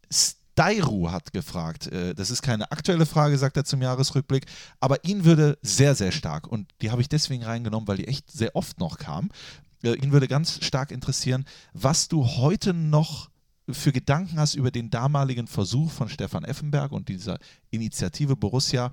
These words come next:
äh, die dann das, die, die Macht übernehmen wollten, mit dem heutigen Wissen, was danach alles passiert ist.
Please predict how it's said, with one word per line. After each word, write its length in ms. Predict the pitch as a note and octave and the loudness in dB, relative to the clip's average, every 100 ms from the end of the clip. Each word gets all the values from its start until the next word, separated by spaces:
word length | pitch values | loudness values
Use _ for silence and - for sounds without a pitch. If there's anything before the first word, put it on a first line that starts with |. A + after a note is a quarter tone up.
| - - - - | -12 -20 -10 -2
äh, 220 | A2+ A2 | -2 -2
die 440 | - - - A2 A2+ | -8 -14 -10 -6 -4
dann 180 | G#2+ | -2
das, 340 | G2 G2 - - _ | -4 -6 -8 -14 _
die, 80 | A2 | -8
die 100 | G2 | -6
Macht 300 | G2 D3 - | -4 -6 -4
übernehmen 480 | C#3+ A2 A2+ D3 D3 | -2 -2 -2 -2 2
wollten, 320 | C3+ C#3 D3 - - - | 4 4 0 -6 -12 -2
mit 180 | C3 | 2
dem 160 | C#3+ A2+ | 2 6
heutigen 500 | E3 - F3+ F3 D3+ | 6 6 0 0 4
Wissen, 420 | F3 - G3 G3+ - _ | 4 4 2 -4 -8 _
was 280 | A#2 E3+ - | 4 4 6
danach 420 | D#3 D3+ C#3+ C#3+ | 4 4 0 -2
alles 300 | - C3+ C3 | 0 0 2
passiert 440 | - B2 - G#2+ G2 | 2 0 0 -2 -2
ist. 160 | F2+ | -6